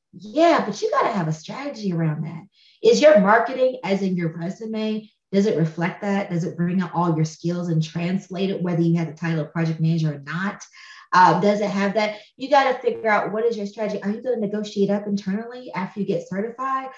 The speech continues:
Like, that's a strategy too. Are, is your strategy to let your job pay for that certification and then jump ship like a lot of people do and,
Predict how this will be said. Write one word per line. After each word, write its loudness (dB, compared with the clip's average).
Like, 4
that's 2
a -12
strategy -8
too. -2
Are, 4
is 8
your 2
strategy -2
to -2
let -2
your -4
job -2
pay -4
for 2
that 2
certification -4
and 2
then 0
jump -2
ship -2
like -6
a -4
lot 0
of -10
people -2
do 2
and, 0